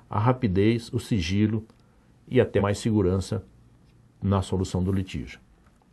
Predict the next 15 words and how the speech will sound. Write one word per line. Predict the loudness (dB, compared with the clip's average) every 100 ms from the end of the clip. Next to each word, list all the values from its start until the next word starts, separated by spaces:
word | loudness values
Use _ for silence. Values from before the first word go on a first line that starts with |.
| _ _ _ _ _ _ _ _ -20 -20 -20 -20 -20 -20 _
De | 2
modo | 6 6 6
que | 4 0
são | 2 4
elementos | 4 4 2
essenciais | 0 2 0 0 0 2
da |
arbitragem, | 2 2 4 4 4 0 -2 -8 _ -8
a | 4
autonomia | 6 6 4 4 6 4
de | 4
vontade | 2 2 2 2
das | 2
partes. | 0 -2 -2 -12 -18 -20 _ _ _ _ _ _ _ _
Elas | -4 0 0